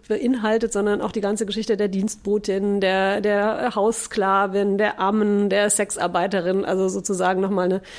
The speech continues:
äh, klassen- und rassistisch aufgeteilte Frage auch. Äh, in der Öffentlichkeit, finde ich, wird es relativ wenig weiter gesehen. Also, ähm,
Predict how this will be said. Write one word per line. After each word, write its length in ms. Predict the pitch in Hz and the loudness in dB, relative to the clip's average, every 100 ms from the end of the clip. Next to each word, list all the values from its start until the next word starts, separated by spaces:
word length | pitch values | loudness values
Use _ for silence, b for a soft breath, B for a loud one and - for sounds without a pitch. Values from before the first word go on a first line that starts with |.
| B B - | B B -6
äh, 160 | 208 190 | -2 -2
klassen- 440 | - 190 202 202 | -2 -2 0 -2
und 140 | 190 185 | -2 -2
rassistisch 500 | 185 240 - 202 - | -4 -4 -4 -4 -2
aufgeteilte 840 | 196 202 202 - 180 180 180 175 | -4 -4 -6 -4 -2 -2 -2 -4
Frage 560 | - - 180 254 277 254 | -6 -6 -2 0 0 0
auch. 380 | 285 370 - B B B B - | 2 2 -2 B B B B -2
Äh, 220 | 240 240 240 | 2 4 4
in 80 | |
der 160 | 233 - | 2 2
Öffentlichkeit, 480 | 247 320 311 285 277 | 2 2 2 2 2
finde 140 | 262 | 2
ich, 40 | 233 | 2
wird 120 | 240 | 0
es 100 | 214 | 2
relativ 400 | 196 196 233 185 | 2 2 -2 0
wenig 280 | 220 294 - | -2 -2 -4
weiter 300 | 226 233 226 | -2 -2 -2
gesehen. 420 | 226 214 226 226 | 0 0 2 2
Also, 400 | 202 190 190 190 | 0 2 2 2
ähm, 360 | 185 185 190 | 2 2 0